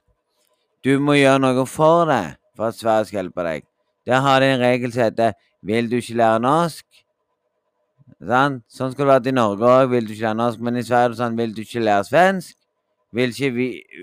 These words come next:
vil ikke vi hjelpe deg." Så i Sverige må utlendingene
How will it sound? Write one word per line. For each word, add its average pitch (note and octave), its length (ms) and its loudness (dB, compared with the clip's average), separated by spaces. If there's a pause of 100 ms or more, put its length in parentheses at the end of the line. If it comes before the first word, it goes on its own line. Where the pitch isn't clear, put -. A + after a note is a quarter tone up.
(340)
vil B2+ 240 2
ikke C3 160 -4
vi A#2+ 160 0
hjelpe F#2+ 380 -2
deg." F2+ 260 -4 (500)
Så C#3+ 80 -2
i C#3+ 80 -4
Sverige C#3+ 640 2 (340)
må C3 400 2
utlendingene B2 720 -2